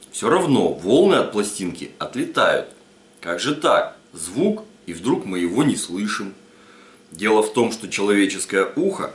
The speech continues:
устроено как радиоприёмник. Оно принимает звуки только в определённом диапазоне. Если тебя интересуют точные цифры, я охотно приведу их здесь. Человек слышит от двадцати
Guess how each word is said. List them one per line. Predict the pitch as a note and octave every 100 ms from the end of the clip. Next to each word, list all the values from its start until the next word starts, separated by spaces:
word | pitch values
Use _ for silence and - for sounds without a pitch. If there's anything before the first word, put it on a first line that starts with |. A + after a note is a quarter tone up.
| - - -
устроено | G2 - F3 G#3 F3
как | D3+ C#3+
радиоприёмник. | C#3+ D#3 D#3 D3+ D3 D3+ D#3 D3 F2+ D2 - - _ _ _
Оно | - G#2+ G#2+
принимает | A2 A2+ A2+ G#2+ F#2+ F2+
звуки | G2 E3 - F#2+
только | A2+ B2+ B2+ - - -
в | F2+
определённом | A#2 A#2 G#2 G2 F#2+ G2 G2 G2 F#2 - -
диапазоне. | F2 G2+ G2 G#2+ G#2+ A2+ F2+ C#2+ - - - - - -
Если | G2+ A2 A2
тебя | G#2 G#2+ G#2+ G2
интересуют | F#2+ G2+ G2 - F#2+ -
точные | D3+ F3 F#3 A#2+ F#2+
цифры, | D#2 F2+ D#2 - D2 - - -
я | B2 F#3
охотно | - C3 C#3+ D3+
приведу | C#3 B2+ G2+ F2+ F#2
их | E2+
здесь. | E2+ D#2+ D#2+ - - - -
Человек | - A2 A2+ G#2+
слышит | G#2 G#2+ G#2+ F#2+
от | G2+ F#2 E2+
двадцати | G2 G2 - E2+ - E3 G#3